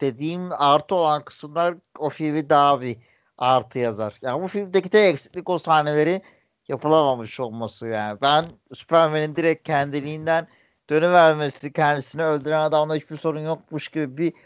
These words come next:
o, yani o hiçbir düşünmeden, hiçbir o çelişkiye düşmeden, yani o kadar mı şey yani Batman o kadar mı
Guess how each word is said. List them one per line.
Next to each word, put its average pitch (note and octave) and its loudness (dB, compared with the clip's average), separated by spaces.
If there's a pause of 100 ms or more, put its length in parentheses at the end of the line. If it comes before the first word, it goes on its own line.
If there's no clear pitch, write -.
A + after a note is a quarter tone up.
(140)
o, F#3+ 2 (100)
yani D#3 0 (160)
o G#3 4 (380)
hiçbir A#3 -16
düşünmeden, D#3+ -2
hiçbir F#3 -4 (280)
o C#3+ -2
çelişkiye C#3 0
düşmeden, B2 -4
yani A#2+ -4
o - -2
kadar E3 6
mı D3 -8 (440)
şey A#2 -12
yani G#2 -10 (380)
Batman D3+ 4
o - -14
kadar E3 6
mı C#3+ -8